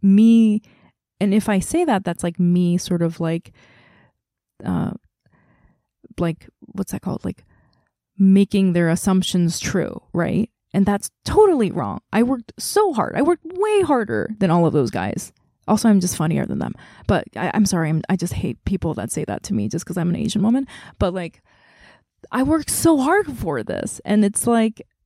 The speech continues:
if I don't see it, and if I don't say it to people, like, I worked really hard. Like, I, I fucking sacrificed my fucking everything in my social life and, like, my romantic life to get here. If I don't say that,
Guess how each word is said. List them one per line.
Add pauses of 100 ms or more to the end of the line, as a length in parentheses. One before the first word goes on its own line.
(460)
if
I (120)
don't
see
it,
and
if
I
don't
say
it
to
people,
like,
I
worked
really
hard. (260)
Like,
I,
I
fucking
sacrificed
my
fucking (320)
everything
in
my
social
life
and,
like,
my
romantic
life
to
get
here. (360)
If
I
don't
say
that,